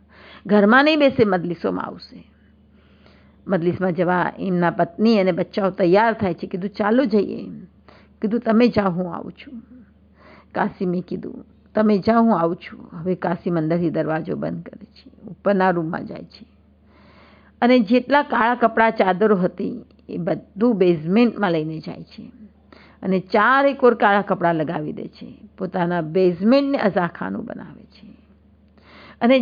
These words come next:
જેટલું એને નહોયો યાદ હતો, કોઈ મરસીઓ યાદ હતો, કોઈ મજલિસનો મસાઈબ યાદ, એ બધું યાદ કરી કરીને પડતો જાય છે, રોતો જાય છે, "યા હુસૈન,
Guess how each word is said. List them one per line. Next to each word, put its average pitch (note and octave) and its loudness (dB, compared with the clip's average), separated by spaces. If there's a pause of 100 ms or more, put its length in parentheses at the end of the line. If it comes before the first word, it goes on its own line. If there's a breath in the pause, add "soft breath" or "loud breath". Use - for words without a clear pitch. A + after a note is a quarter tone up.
જેટલું A#3+ 2
એને D#4+ 2
નહોયો G#3+ 2
યાદ F#3 2
હતો, - -8
કોઈ G3+ -2
મરસીઓ F#3+ -2
યાદ G3 2
હતો, - -10
કોઈ A3+ -2
મજલિસનો A3+ 2
મસાઈબ A3+ 2
યાદ, G3+ 2
એ F3 -4
બધું F#3+ -2
યાદ F#3 0
કરી G#3 -2
કરીને C4 4
પડતો - -6
જાય - -14
છે, - -20 (800 loud breath)
રોતો A#3+ 6
જાય A3+ 0
છે, - -10
"યા A3 2
હુસૈન, A3 -4